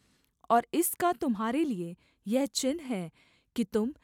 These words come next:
एक बालक को कपड़े में लिपटा हुआ और चन्नी में पड़ा पाओगे।" तब एकाएक उस स्वर्गदूत के साथ स्वर्गदूतों का दल परमेश्वर की स्तुति करते हुए और यह कहते दिखाई दिया, "आकाश में परमेश्वर की महिमा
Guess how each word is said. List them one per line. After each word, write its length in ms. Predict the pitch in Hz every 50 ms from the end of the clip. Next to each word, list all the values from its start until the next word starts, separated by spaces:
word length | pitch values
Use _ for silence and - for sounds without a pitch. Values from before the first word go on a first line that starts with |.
| _ _ _ _
एक 180 | 269 294 254 208
बालक 300 | 226 233 262 311 403 427 -
को 140 | - 370 - - -
कपड़े 320 | 247 - - 277 320 370
में 140 | 339 302 269
लिपटा 360 | 233 202 202 - - - 285
हुआ 320 | 330 339 - 262 262 269
और 220 | 277 - - 208 202
चन्नी 420 | - - - 247 220 233 262 294
में 160 | 285 269 247
पड़ा 300 | 233 - - 190 190 208
पाओगे।" 600 | 220 - - 185 165 165 180 180 - 160 143 147 - _ _ _ _ _ _ -
तब 180 | 269 269 - _
एकाएक 560 | - 262 247 - 269 247 254 285 339 370 - -
उस 200 | - 285 277 -
स्वर्गदूत 520 | - 240 240 233 214 - 247 269 320 -
के 160 | _ 269 240
साथ 280 | - - 233 202 202 220
स्वर्गदूतों 720 | - - - 254 262 262 208 190 254 269 - 320 339 359
का 160 | - 320 269
दल 280 | 214 175 202 214 247 254
परमेश्वर 640 | - 254 226 208 208 208 220 247 - - 349 359
की 180 | 359 - - 262
स्तुति 380 | - - - 233 214 - 285 277
करते 400 | - - 226 190 - - 277 294
हुए 340 | - 247 208 190 170 165 - _ _ _ _ _ _ _
और 120 | - 247 254
यह 240 | 214 240 302 381 403 -
कहते 420 | - 254 226 220 233 - - 269 277
दिखाई 460 | 233 214 - - - 190 196 247 269
दिया, 340 | 240 208 175 165 156 175 - _ _ _ - _ _ _ _ _
"आकाश 580 | - 233 240 - - 262 269 339 370 - - -
में 120 | 339 339
परमेश्वर 640 | - - 262 226 208 208 214 240 262 - - 339 320
की 180 | 311 - - 247
महिमा 440 | 208 202 180 160 196 190 196 208